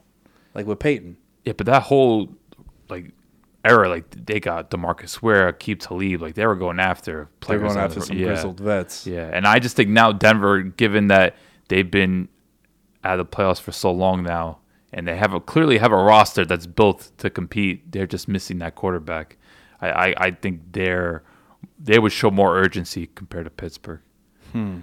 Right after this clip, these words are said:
Speaker 2: To me, Pittsburgh should have showed urgency for new Q-, quarterback two years ago, and yet they were completely delusional, and now look at them.
Speaker 1: Well, the Giants were kinda doing the same kinda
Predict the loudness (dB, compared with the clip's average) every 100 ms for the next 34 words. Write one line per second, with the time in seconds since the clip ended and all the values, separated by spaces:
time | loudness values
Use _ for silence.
0 | -8 0 2 4 4 4 2 2 4 6
1 | 8 6 2 -4 -4 -2 -2 -2 -6 -16
2 | -2 2 2 0 -2 -4 -2 -2 -4 -8
3 | -6 -6 -6 -6 -8 -8 -8 -6 -6 -6
4 | -8 -6 -8 -10 -12 -12 -12 -14 -14 -16
5 | -18 -20 -20 _ _ _ _ -10 -6 -6
6 | -2 -2 -2 -6 -12 -10 -8 -10 -10 -10
7 | -10 -12 -12 -12 -10 -10 -12 -10 -12 -14